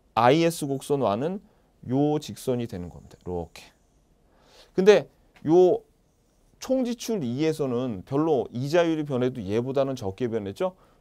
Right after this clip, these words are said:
그러면 국민소득의 감소폭도 와이 원보단 작겠네. 그러니까 요 정도가 되겠죠. 그래서 요 점을 찍는 겁니다. 그러면 요 점과 또 요 점을 이어서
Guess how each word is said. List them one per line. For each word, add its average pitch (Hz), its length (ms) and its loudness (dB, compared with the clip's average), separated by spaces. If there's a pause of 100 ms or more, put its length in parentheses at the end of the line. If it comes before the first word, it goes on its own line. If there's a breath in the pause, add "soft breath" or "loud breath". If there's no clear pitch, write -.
(100)
그러면 185 420 -2 (240 soft breath)
국민소득의 175 720 0
감소폭도 156 960 0 (240)
와이 131 260 8
원보단 127 480 4
작겠네. 113 680 -4
그러니까 104 320 -6
요 92 160 -4
정도가 127 480 -2
되겠죠. 87 500 -12 (320 soft breath)
그래서 135 420 -2 (320 soft breath)
요 143 280 0
점을 110 340 -6
찍는 135 340 -8
겁니다. 87 240 -8
그러면 113 260 -6
요 95 180 -4
점과 127 500 0
또 147 220 -6
요 95 160 -4
점을 120 340 -4
이어서 95 460 -6